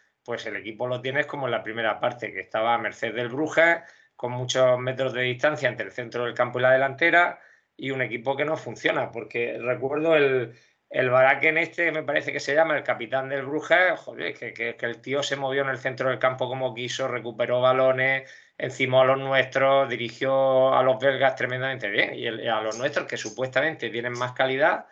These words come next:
los ves muy, muy vulgarizados ahí en esa posición. Y sobre todo Carrasco y Llorente, que, que, que tampoco, por meterlos ahí en el centro del campo, tampoco me gustó nada el papel que hicieron ayer.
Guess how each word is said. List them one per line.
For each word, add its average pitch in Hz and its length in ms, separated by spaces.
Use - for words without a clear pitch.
los 120 280
ves 139 200
muy, 151 400
muy 135 160
vulgarizados 123 920
ahí 117 200
en 110 120
esa 101 460
posición. 104 400
Y 135 100
sobre 131 200
todo 151 260
Carrasco 147 760
y 170 140
Llorente, 170 880
que, 117 420
que, - 200
que 117 100
tampoco, 139 840
por 123 160
meterlos 135 520
ahí 139 100
en 139 100
el 127 120
centro 135 320
del 131 80
campo, 143 280
tampoco 127 360
me 139 100
gustó 117 320
nada 110 260
el 107 80
papel - 280
que - 80
hicieron 98 260
ayer. 123 300